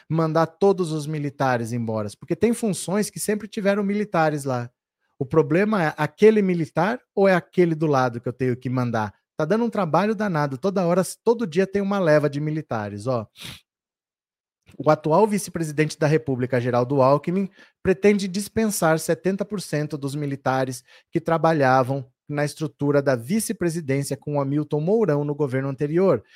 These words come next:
Segundo auxiliares de Alckmin, a vice-presidência tinha, no fim do governo Bolsonaro, trinta e três militares.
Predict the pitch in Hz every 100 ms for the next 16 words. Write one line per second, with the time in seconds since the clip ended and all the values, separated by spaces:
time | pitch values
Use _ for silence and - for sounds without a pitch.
0 | - - - 226 233 233 208 - 202 170
1 | 160 151 147 143 151 151 151 147 131 185
2 | 180 170 156 156 139 135 147 - 139 143
3 | 143 143 - 170 175 165 151 139 135 120
4 | 120 - 156 143 143 147 _ _ _ 208
5 | 233 277 240 - 180 160 170 180 143 120
6 | 98 -